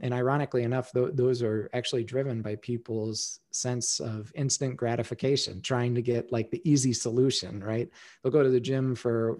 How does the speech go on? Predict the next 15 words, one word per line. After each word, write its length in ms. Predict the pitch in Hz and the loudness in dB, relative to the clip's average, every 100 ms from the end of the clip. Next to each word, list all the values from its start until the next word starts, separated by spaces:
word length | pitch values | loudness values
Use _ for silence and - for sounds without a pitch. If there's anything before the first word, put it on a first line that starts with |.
| - | 2
two 160 | 143 | 4
weeks, 300 | 139 135 - | 6 4 0
but 200 | - 127 | -8 -2
then 480 | 120 113 110 110 110 | 0 0 -2 -4 -6
eat 120 | - 120 | -4 -2
unhealthy 520 | 117 120 117 - 113 | -2 -2 -4 -2 -2
for 140 | 110 | -2
the 120 | 113 | -2
rest 300 | 113 113 - | 0 0 -2
of 100 | 117 | -2
the 80 | 107 | -2
year, 220 | 123 104 | 0 -2
right? 240 | 101 117 - - - - | -2 -4 -6 -12 -20 -16
So, 300 | - 147 135 139 | 0 4 4 2
so 600 | - 135 123 120 117 | 2 4 6 4 2